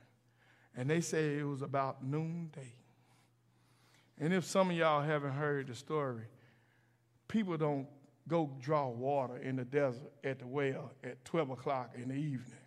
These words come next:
Th-, it's pretty hot outside. Would y'all agree? Now, this woman, from my understanding, what I took from that,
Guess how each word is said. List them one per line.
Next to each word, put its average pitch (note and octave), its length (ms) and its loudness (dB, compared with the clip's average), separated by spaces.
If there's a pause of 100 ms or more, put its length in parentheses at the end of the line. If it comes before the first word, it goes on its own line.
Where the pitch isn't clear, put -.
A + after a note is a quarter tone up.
(1040)
Th-, F#3 180 8 (120)
it's D#3 200 0
pretty F3+ 300 2
hot C3+ 340 0
outside. A#2+ 360 -8 (340)
Would D#3+ 180 -2
y'all E3 180 10
agree? G#3 320 2 (1700)
Now, D3+ 200 6
this F#3 200 6
woman, D#3+ 500 4 (380)
from D#3+ 120 -4
my F3 140 4
understanding, C#3+ 720 0
what C#3 100 0
I D3+ 100 2
took D3+ 260 -6
from C#3 220 -4
that, D3 360 -2